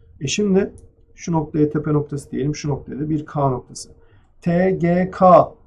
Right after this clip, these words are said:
dik üçgeninde Pisagor teoremi yapalım hemen. Altı kök ikinin karesi yetmiş iki. Eşittir H kare artı iki kök ikinin karesi sekiz. Bunu bu tarafa attığımız zaman H buradan ne çıkacak arkadaşlar?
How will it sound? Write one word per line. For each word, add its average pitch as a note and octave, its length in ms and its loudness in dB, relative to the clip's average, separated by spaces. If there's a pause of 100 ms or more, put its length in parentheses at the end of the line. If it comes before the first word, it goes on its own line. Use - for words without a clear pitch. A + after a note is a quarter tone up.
(120)
dik F#3 200 -4
üçgeninde D#3 440 0
Pisagor D#3 440 0
teoremi A#2 340 -10
yapalım A2 320 -16
hemen. D#3 320 -2 (640)
Altı D3+ 340 -2
kök F#3+ 220 -4
ikinin E3 320 -2
karesi C#3+ 380 -2
yetmiş A#2 340 -8
iki. F3+ 320 -4 (1200)
Eşittir F#3 680 -2
H D#3+ 320 -4
kare F#3+ 340 2 (1300)
artı E3 380 -2
iki - 260 -8
kök D#3 200 -2
ikinin C#3 340 -6
karesi F3 340 -2
sekiz. - 460 -6 (380)
Bunu F#3 160 2
bu F3+ 60 0
tarafa F3+ 280 0
attığımız E3 360 0
zaman D3 240 2
H F3 260 -2
buradan E3 240 0
ne F#3 100 2
çıkacak C#3 380 -2
arkadaşlar? C#3 680 -4